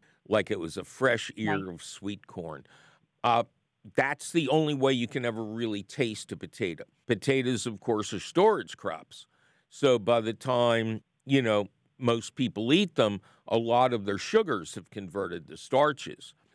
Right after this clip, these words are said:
Speaker 1: But when you eat one fresh out of the garden, uh, they're sweet and juicy. I mean, uh,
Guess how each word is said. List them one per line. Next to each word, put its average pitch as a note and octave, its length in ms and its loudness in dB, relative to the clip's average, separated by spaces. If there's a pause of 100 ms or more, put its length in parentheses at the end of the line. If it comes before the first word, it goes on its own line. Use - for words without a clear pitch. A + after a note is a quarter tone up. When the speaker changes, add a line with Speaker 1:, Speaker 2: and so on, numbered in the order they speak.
(160)
Speaker 1:
But C3 140 6
when B2 160 -4
you C#3+ 200 6
eat F3 180 0
one C#3+ 220 4
fresh C#3 420 -2
out C3+ 220 4
of A#2 100 -2
the F#2+ 80 -2
garden, B2 640 0 (400)
uh, C#3+ 120 0
they're B2+ 240 2
sweet D3+ 420 2
and C3+ 120 -4
juicy. B2 540 4
I E2+ 80 4
mean, G#2 360 -4
uh, A2+ 200 -2